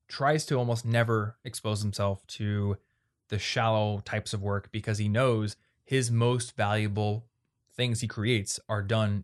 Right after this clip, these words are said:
in that state of depth. So it's only logical to spend as much time as possible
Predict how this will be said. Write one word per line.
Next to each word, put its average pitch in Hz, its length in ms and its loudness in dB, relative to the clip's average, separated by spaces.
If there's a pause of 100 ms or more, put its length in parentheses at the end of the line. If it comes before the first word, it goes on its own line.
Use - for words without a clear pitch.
in 107 160 0
that 101 180 0
state 110 220 -2
of 95 80 -4
depth. - 460 -4
So 98 320 -2 (400)
it's 107 200 -8
only 107 240 0
logical 110 600 2 (320)
to 107 240 0
spend 107 280 -2
as 101 120 -2
much 101 180 -4
time 110 240 0
as 107 80 -6
possible - 640 -6